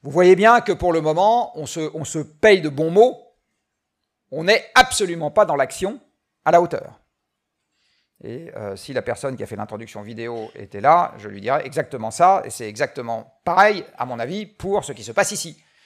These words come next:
Comme c'est pareil pour ce qui se passe partout, chez les clients de Carbone quatre, chez Carbone, enfin partout. Pour le moment, on n'est absolument pas dans les clous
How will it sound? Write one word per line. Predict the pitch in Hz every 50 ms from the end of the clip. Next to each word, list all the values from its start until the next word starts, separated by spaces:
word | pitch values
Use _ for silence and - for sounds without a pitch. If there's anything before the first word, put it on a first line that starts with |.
| _ _ _
Comme | - 190 190 151
c'est | - - 151
pareil | - 151 143 165 202 214
pour | 208 156 139
ce | - -
qui | 147
se | - 131
passe | 117 - 185 202 - - - - -
partout, | - 208 - 262 262 - _ _ _ _ _ _ _ _ _ _ _ _
chez | - - 139
les | 127
clients | 107 - 135 131 139
de | -
Carbone | - 123 104 107 107
quatre, | 110 165 185 180 -
chez | 127
Carbone, | 107 104 95 110 120
enfin | 120 120 127
partout. | - 240 196 - 175 143 - _ _ _ _ _
Pour | - 151 151
le | 147
moment, | 131 131 139 165 190 208 - -
on | 120
n'est | 139 170 -
absolument | - - - - 165 151 143 139 135
pas | - 208
dans | 190 151
les | 147 139
clous | - - 190 202